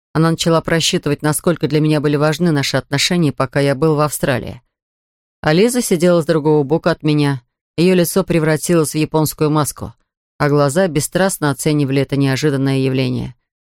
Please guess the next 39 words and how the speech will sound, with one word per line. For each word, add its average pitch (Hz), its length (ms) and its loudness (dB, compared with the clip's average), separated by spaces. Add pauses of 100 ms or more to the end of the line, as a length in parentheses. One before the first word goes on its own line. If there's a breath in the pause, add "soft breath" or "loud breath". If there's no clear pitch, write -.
(260)
Мне 170 80 0
хотелось 190 460 0
отвести 170 400 -2
ее 165 160 2
в - 60 -4
сторону 143 600 -2
и - 80 -4
все 151 200 0
объяснить, 147 720 -2 (520)
но 156 120 2
это 190 260 0
было 156 260 2
нереально. 123 640 -2 (520)
Посидев 170 420 2
за 165 120 0
столом 160 440 0
еще 156 240 0
десять 151 440 -4
минут 151 360 0
и 147 60 2
вежливо, 147 500 0
но 151 200 0
холодно 147 520 0
представившись, 143 920 -2 (480)
она 220 180 0
пожала 151 400 0
Ванессе 143 420 -2
руку, 151 320 0
извинилась 160 560 0
перед 151 240 -2
всеми 139 380 -2
и 135 40 -2
сказала, 139 440 -2
что - 220 -4
ей 131 200 0
и - 20 -4
Ханне 165 380 -2
пора 135 320 -2
идти – - 340 -10